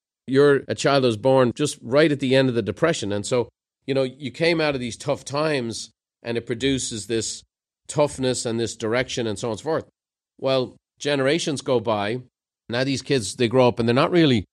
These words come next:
worried about where the next meal's coming from. They tend not to be as concerned. They tend to be trying to find their purpose and, and whatnot early.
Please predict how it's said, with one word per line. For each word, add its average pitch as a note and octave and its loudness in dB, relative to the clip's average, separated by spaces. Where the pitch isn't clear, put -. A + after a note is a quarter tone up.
worried A#2 6
about G#2 4
where G#2+ 2
the G#2 0
next G2+ 0
meal's G#2 2
coming G2+ 0
from. A2+ -2
They G#2+ 0
tend A#2+ 0
not A#2 0
to C3+ 2
be G#2+ 2
as A#2 0
concerned. A2 2
They G#2 0
tend C#3 2
to C3 0
be A#2 2
trying A#2 2
to A2 0
find A#2 2
their A#2 2
purpose A2+ -2
and, G#2+ -2
and G#2 -2
whatnot G#2+ -2
early. B2+ 6